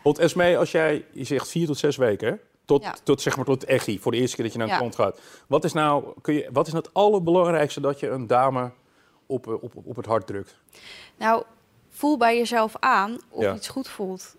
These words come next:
Speaker 2: Kijk, wij zeggen altijd, nou, dit zal ongeveer de date zijn. Dit
Speaker 1: Ja.
Speaker 2: is de klant, dit verwacht hij. Ehm, en als het daar vanaf wijkt, wat Amy net ook zegt, voel bij jezelf, wil ik dit?
Speaker 1: Ja.
Speaker 2: Voel ik me hier prettig bij? Voel ik me prettig bij deze klant? Kijk,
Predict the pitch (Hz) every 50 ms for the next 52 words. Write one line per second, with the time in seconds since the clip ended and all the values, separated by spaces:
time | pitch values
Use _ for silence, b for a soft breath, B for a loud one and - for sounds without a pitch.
0 | _ - _ - 220 214 208 214 - - _ _ _ - 220 226 220 214 226 220
1 | - 226 214 208 196 - 190 160 156 - - 233 226 - - 247 220 - - 240
2 | 240 233 - - - 214 190 185 185 180 185 180 165 - - - 240 247 262 269
3 | 277 269 247 214 214 208 196 - - 202 - - 262 262 262 262 254 220 196 -
4 | - - 208 208 247 277 285 - - - 277 269 269 269 269 B B B B B
5 | B B B B B - - - 226 226 226 220 220 220 - - 240 240 - 269
6 | 240 233 220 202 233 220 226 - - _ _ _ - - 226 226 220 220 254 262
7 | 233 208 208 196 196 196 190 - - 208 202 202 - 208 202 202 196 196 196 196
8 | - - - 233 240 - - - 208 202 196 190 - - - - 262 269 240 233
9 | 220 214 208 202 - 208 202 202 175 214 254 269 285 277 - 262 262 262 262 262
10 | - - - - 220 214 226 247 220 226 214 180 190 196 196 - 214 240 262 262
11 | - 254 - 220 220 214 220 220 220 226 226 B B B B B B B - -
12 | 240 233 220 208 - 202 180 - - 202 208 202 - - 208 190 185 190 190 196
13 | - 233 - - 302 294 294 294 294 294 - - - B B B B B B -
14 | 214 208